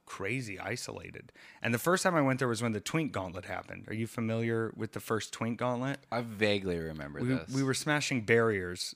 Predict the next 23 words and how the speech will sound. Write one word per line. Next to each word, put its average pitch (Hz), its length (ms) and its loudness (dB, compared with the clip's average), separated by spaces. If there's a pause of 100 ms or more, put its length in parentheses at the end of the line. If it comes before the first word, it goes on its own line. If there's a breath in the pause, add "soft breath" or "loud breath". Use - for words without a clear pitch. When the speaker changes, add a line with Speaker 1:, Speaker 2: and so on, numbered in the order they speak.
(100)
Speaker 1:
by 107 140 0
creating 104 420 -2
the 95 80 -6
Twink 131 340 -2
Gauntlet, 92 480 -6 (360 soft breath)
which 120 120 -6
is 123 80 -2
a 135 60 2
first 190 320 2
of 170 80 -4
its 160 100 -4
kind 131 260 0
match 101 360 -4
that 104 80 2
I 101 40 4
Speaker 2:
I 101 40 4
was 104 80 -2
Speaker 1:
created. 92 300 0 (100)
Speaker 2:
thinking, 110 420 -6
what 101 160 0
kind 123 220 0
of 92 80 -4
barriers 98 580 0